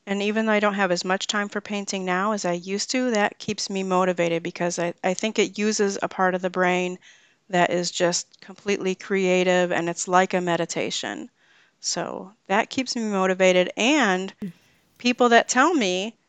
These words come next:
Speaker 1: you know, that either my book inspired them or it made them cry, you know? It's just amazing, and cry in a good way, you know, not like,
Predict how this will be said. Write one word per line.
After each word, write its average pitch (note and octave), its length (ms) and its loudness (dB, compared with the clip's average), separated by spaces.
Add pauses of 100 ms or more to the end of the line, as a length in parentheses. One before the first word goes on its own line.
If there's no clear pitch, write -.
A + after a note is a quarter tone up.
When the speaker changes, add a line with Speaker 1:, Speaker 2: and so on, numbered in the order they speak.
(320)
Speaker 1:
you G#3 120 -2
know, F#3+ 140 2
that F#3+ 140 6
either F#3 180 0
my E3+ 200 -4
book C4 360 6
inspired C#4 640 6
them C4+ 480 0 (320)
or F#3 220 4
it G#3+ 60 -2
made G#3+ 200 2
them F#3 160 -2
cry, D#4+ 800 -6 (100)
you C#4+ 160 -2
know? D4 380 0 (320)
It's G#3+ 240 -2
just B3 200 -4
amazing, A#3 560 0
and G#3+ 320 0
cry A#3+ 320 8
in A3 180 2
a F3+ 80 -2
good A#3+ 280 4
way, A#3+ 320 4
you A#3+ 160 -2
know, A3+ 180 0
not G#3 280 0
like, F3+ 240 0